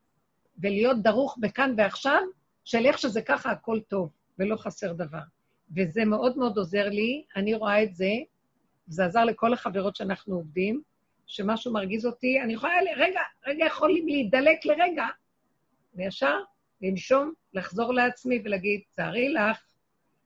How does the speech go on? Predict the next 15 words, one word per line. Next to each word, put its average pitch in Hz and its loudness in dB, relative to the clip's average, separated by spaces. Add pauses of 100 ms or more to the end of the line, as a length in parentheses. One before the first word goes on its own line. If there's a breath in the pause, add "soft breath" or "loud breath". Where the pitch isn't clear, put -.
זה 190 -4
תמיד 233 2
רק 294 4
את, 185 -4 (300)
השני 277 2
לא 294 4
קשור 262 -2
פה, 175 -6 (300)
הוא 214 2
רק - 2
סיבה 311 4
להראות 311 4
לך 294 -2
את - -4
הנקודה, 254 2